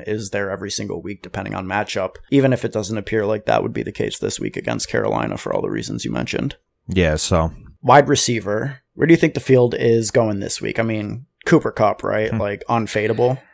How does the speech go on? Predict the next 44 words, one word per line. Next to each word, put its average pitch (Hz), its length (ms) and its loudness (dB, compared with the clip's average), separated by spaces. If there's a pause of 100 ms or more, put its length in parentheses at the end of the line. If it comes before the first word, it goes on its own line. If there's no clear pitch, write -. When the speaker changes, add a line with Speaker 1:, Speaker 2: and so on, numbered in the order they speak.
(280)
Speaker 2:
Yeah, 110 200 10
I 117 40 8
think 104 300 6
Cooper 92 300 6
Kupp 90 280 6
is, 87 140 4
is 85 260 2
unfadable 82 720 2
until 82 300 2
further 82 460 4
notice. 80 680 2
It's - 480 -2
another 104 360 8
great 92 280 8
matchup 87 440 4
for 87 320 4
him. 85 480 0
He 110 100 4
has 95 180 6
a - 40 -14
thirty-five 90 600 2
percent 85 380 -2
target 82 340 2
share. 80 360 2
Stafford 87 560 6
looks 82 260 2
locked 82 360 4
in. 80 160 2
The 76 80 0
whole 87 180 4
Rams 82 360 2
team 85 460 0
looks 90 320 4
locked 82 380 6
in. 85 160 6
They 82 80 6
have 82 140 6
a - 40 0
twenty-nine 85 640 6
and 80 160 4
a 78 40 2
half 80 440 2
team 90 300 8
total. 82 580 6